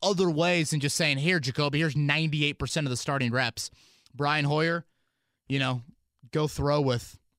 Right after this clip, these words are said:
Chad Williams. I mean, it's just, that to me, I think, was a mishandling. I mean, they didn't tell Hoyer he was gonna be the starter t-,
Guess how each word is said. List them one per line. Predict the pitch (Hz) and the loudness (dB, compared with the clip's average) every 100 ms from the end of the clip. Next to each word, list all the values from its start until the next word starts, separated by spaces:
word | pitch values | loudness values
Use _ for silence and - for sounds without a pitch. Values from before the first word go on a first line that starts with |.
| _ _ _ _ _ _ | _ _ _ _ _ _
Chad | - 156 147 | -4 -2 0
Williams. | 127 143 104 95 - - | 0 0 -2 -6 -10 -2
I | |
mean, | 156 147 | 0 0
it's | 139 147 | 0 0
just, | 175 156 - - _ _ _ _ _ _ _ _ _ _ _ _ _ | 0 -2 -6 -14 _ _ _ _ _ _ _ _ _ _ _ _ _
that | 139 127 160 180 180 - | -8 -2 2 2 0 0
to | 165 | 2
me, | 160 151 | 2 2
I | |
think, | 135 127 | 0 0
was | 123 | 0
a | 123 | 0
mishandling. | 123 - 135 113 | 0 0 -2 -2
I | 123 | -4
mean, | 123 | -2
they | 190 | 0
didn't | 262 170 | 0 0
tell | 190 143 | 0 0
Hoyer | 170 165 | 0 0
he | 127 | 0
was | 131 | -2
gonna | 139 | -4
be | 131 | -4
the | |
starter | - 139 131 | -4 -4 -4
t-, | 120 | -6